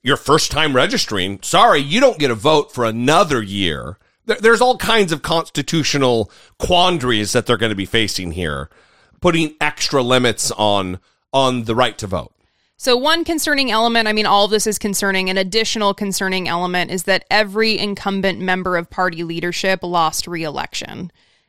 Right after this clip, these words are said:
Speaker 2: at this summer, what do you call it?
Speaker 1: I think it's what they, I think they call them the summer meetings, but I could be wrong.
Speaker 2: And the most concerning aspect of that is that Dorothy Moon of Stanley,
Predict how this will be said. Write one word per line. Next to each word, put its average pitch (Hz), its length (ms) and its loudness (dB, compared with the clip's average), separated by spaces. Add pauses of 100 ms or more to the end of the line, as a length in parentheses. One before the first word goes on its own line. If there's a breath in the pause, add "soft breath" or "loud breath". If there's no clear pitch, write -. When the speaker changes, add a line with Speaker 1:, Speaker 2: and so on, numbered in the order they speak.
(160)
Speaker 2:
at - 240 0
this - 460 -4 (280)
summer, 165 640 -2 (180)
what 180 100 -6
do 180 60 -2
you 175 60 -4
call 185 200 0
it? 190 160 -6 (200)
Speaker 1:
I 147 220 2
think 123 260 -4
it's - 200 -8
what 123 160 -2
they, 120 160 4
I 135 120 2
think 208 260 2
they 147 100 2
call 123 220 0
them 104 120 -6
the 95 60 -8
summer 87 280 -2
meetings, 67 400 -10
but 78 260 -6
I 85 80 -2
could - 140 -14
be 69 100 -12
wrong. - 280 -18 (180)
Speaker 2:
And 208 520 0 (200)
the 226 140 0
most 247 360 0
concerning 262 760 2
aspect 190 500 0
of 175 120 -4
that 170 420 2
is 180 280 -2
that 175 520 -2
Dorothy 226 680 2
Moon 196 760 -2
of 170 200 -4
Stanley, 208 580 0